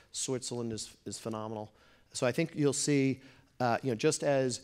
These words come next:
you choose to go to websites, uh, on the internet that are of interest to you, you'll choose to do your value transactions in jurisdictions that accommodate you.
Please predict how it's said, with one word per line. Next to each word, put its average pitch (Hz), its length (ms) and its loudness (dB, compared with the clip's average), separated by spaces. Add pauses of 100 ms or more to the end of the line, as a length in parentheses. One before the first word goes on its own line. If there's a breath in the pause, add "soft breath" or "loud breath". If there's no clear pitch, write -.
(120)
you 143 140 -2
choose 147 300 -2
to - 40 -12
go 135 100 2
to 123 80 0
websites, 127 680 0 (360 loud breath)
uh, 117 220 2
on 127 140 2
the 131 80 -2
internet 131 460 -2 (100)
that 123 160 -4
are 110 60 -4
of 113 80 -4
interest 180 340 -6
to 135 60 -2
you, 117 300 -4
you'll 127 220 -4
choose 131 480 -4
to 131 140 -8
do 120 100 -6
your 113 300 -4
value 110 400 -4
transactions 110 760 -8
in 107 160 -10
jurisdictions 107 720 -10
that 107 200 -12
accommodate 101 460 -12
you. - 60 -20